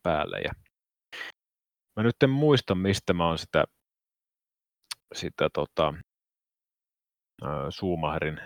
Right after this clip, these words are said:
itsensä sanomana ollut, et-, tai lukenut tai kuunnellut, en mu-, <laughs> muista niin tarkkaan, mutta oli, että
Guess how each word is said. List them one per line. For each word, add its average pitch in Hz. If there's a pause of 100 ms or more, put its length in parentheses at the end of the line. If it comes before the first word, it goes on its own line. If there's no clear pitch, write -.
(560)
itsensä -
sanomana -
ollut, 50
et-, - (440)
tai 82
lukenut 76 (280)
tai -
kuunnellut, 71
en 67
mu-, -
<laughs> 98
muista 98
niin 85
tarkkaan, 73
mutta 71
oli, 71
että -